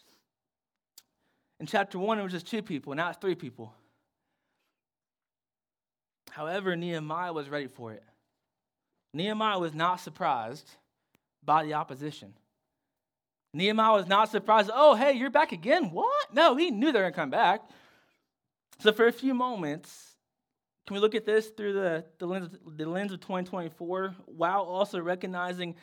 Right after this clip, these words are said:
a few things from this text? In verse seventeen, Nehemiah challenges the people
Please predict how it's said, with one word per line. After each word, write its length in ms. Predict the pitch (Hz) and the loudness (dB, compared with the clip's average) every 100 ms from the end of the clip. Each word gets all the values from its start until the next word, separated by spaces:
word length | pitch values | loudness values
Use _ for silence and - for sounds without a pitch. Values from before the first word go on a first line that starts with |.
| - _ _ - | -20 _ _ -8
a 100 | 156 | -8
few 180 | 196 | -6
things 220 | 196 202 190 | -6 -6 -6
from 160 | 190 | -8
this 140 | 170 - | -10 -6
text? 480 | 165 185 - - _ _ _ _ _ _ - - | -6 -6 -8 -20 _ _ _ _ _ _ -20 -14
In 100 | 151 | -4
verse 240 | 175 190 | -2 -2
seventeen, 720 | - 202 170 151 202 190 165 | -2 -4 -4 -10 -8 -8 -6
Nehemiah 540 | 185 185 175 180 170 | -6 -6 -2 -2 -4
challenges 580 | 160 - 180 196 185 185 | -8 -6 -4 -4 -2 -4
the 120 | 185 | -4
people 600 | 156 - 190 185 160 147 | -12 -10 -12 -6 -4 -4